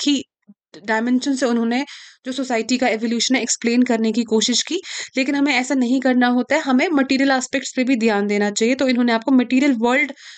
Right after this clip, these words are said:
अ, का करके मटेरियल, अ, कॉन्टेक्स्ट में आपका सोसाइटी कैसे इवॉल्व करती है, वो भी बताया। ठीक है, पहले हम यहाँ से फिर से स्टार्ट करते हैं। कॉम्ते ने क्या किया था, उन्होंने फोकस किया था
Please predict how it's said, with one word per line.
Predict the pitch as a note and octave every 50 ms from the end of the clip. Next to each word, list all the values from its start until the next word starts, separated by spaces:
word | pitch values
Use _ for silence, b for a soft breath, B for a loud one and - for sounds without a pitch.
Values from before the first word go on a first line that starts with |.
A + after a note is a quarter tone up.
| B B B _ -
अ, | G#3 G#3+ G#3+ G#3+ G#3+
का | G#3+ G#3+ A#3 A#3
करके | A#3 A#3 A3 A3+ B3 C4
मटेरियल, | B3+ B3+ B3+ B3 C4 B3+ B3 C4 C#4 C#4
अ, | E3+ G3
कॉन्टेक्स्ट | G#3 G#3 A#3+ A3+ A#3 A3+ A#3+ B3+ B3 - - B3
में | A#3+ A#3+
आपका | A3+ G#3 A3 A3 - A#3 B3
सोसाइटी | A#3+ - B3+ B3 A#3+ A3+ A3 B3 B3
कैसे | A#3+ A3+ - C4
इवॉल्व | - B3+ A3+ A3 G#3+ G3+ G3+ A3 G#3
करती | - A3 G#3+ G#3 - A3+ A3+
है, | B3+ F4+ G#4+
वो | C#4 B3 A#3+ A#3
भी | G#3+ A#3+
बताया। | G3 E3+ D#3+ D#3 - - - - _ _ _ _ _ -
ठीक | - C4+ -
है, | F4 E4+ B B B B B B B
पहले | C#4 C#4+ C#4 D4+
हम | D4+ C#4+
यहाँ | C#4 C4 C4 C4+
से | B3+ C4+ C#4
फिर | C4 - B3+
से | B3+ C4
स्टार्ट | B3+ - A#3+ A#3 A#3 A#3
करते | A3+ G#3+ A#3+
हैं। | B3+ B3 - B B B B B B _ -
कॉम्ते | C#4 C#4+ C#4+ C#4 D#4+ D#4+
ने | D4+ E4
क्या | D#4+ - D#4 D4
किया | D4 C#4+ C#4+ C4+ C4
था, | C4 B3+ C#4+ F4+ - - -
उन्होंने | C4+ C4+ B3+ C#4+ D4 C#4 D4 D4+
फोकस | - C#4 C4 B3+ - C#4 C4+ -
किया | - - B3+ A#3
था | A#3 B3 C4 E4+